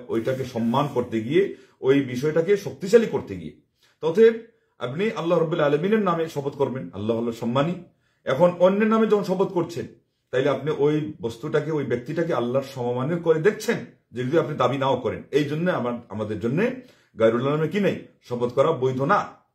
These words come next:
শপথের কথা বুঝলেন তো ভালো করে, যে গায়রুল্লাহ নামে শপথ করার অর্থ হলো আল্লাহর নামে শপথ করতে গেলে ওই শপথ এর বিষয়টাকে শক্তিশালী করতে গিয়ে যেমন আল্লাহর সম্মান আমরা সামনে রেখে এটা করি, আপনি গায়রুল্লাহ নামে শপথ করলে ওই গায়রুল্লাহকে কি করলেন?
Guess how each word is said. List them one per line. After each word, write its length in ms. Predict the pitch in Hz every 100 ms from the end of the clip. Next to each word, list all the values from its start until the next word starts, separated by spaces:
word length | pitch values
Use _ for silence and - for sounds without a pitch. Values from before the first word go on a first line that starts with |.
| _ _ -
শপথের 260 | 123 139
কথা 180 | 139 143
বুঝলেন 280 | 147 165 240
তো 60 | 220
ভালো 160 | 220
করে, 300 | 202 170 95 - _ _ -
যে 100 | 123
গায়রুল্লাহ 340 | 147 165 185
নামে 120 | 190
শপথ 260 | 185 170 175
করার 160 | 185 180
অর্থ 120 | 190
হলো 440 | 202 208 226 226 - _ _
আল্লাহর 320 | 139 170 190
নামে 180 | 196 196
শপথ 300 | 190 180 190
করতে 300 | 180 175 185
গেলে 360 | 196 196 196 - - _
ওই 80 | 120
শপথ 560 | 135 151 - - _ 160
এর 100 | 165 - - 101 131
বিষয়টাকে 540 | 123 151 185 185 190
শক্তিশালী 440 | - - 160 190
করতে 320 | 180 170 175 170
গিয়ে 160 | 175
যেমন 200 | 165 160
আল্লাহর 300 | 147 139 160
সম্মান 580 | 156 135 139 156 208 220 190 - _ -
আমরা 200 | 147 143
সামনে 280 | 143 147
রেখে 160 | 143 139
এটা 100 | 131
করি, 380 | 127 139 233 - - _
আপনি 200 | 147 165
গায়রুল্লাহ 360 | 175 170 185 196
নামে 160 | 202 202
শপথ 300 | 170 175 175
করলে 360 | 165 170 185 139
ওই 120 | 135
গায়রুল্লাহকে 500 | 131 135 160 196 226
কি 60 |
করলেন? 340 | 254 226 170